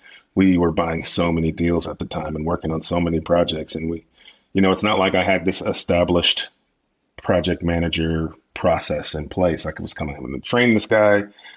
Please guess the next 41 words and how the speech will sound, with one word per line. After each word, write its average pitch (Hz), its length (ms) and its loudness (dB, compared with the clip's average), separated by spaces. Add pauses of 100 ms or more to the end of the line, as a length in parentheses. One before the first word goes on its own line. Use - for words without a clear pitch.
(160)
Um, 87 380 4
and 76 80 -2
he's 113 320 2
fantastic. 82 560 -4
He's 76 140 -4
doing 87 180 0
a 76 80 -10 (120)
great 90 260 2
job. 78 380 -2 (400)
Uh, 87 220 2
but 101 200 0
the 101 60 2
timing 123 420 2
of 87 140 2
it 80 80 -2
was 85 160 -4
just, - 480 -4
uh, 82 380 0
not 87 260 0
great - 480 -2
because - 320 -2
the 90 80 2
holding 92 340 2
costs 85 320 -2
were 82 360 0
expensive. 80 840 -4 (460)
Um, 82 680 2
I 90 60 0
mean, 82 420 -2
we 107 80 4
had 101 100 2
owned 90 280 0
it - 80 -4
for - 100 -6
four 87 260 2
months 87 280 2
before 82 360 0
we 80 140 4
even 80 300 2
looked 87 260 0
at 76 220 0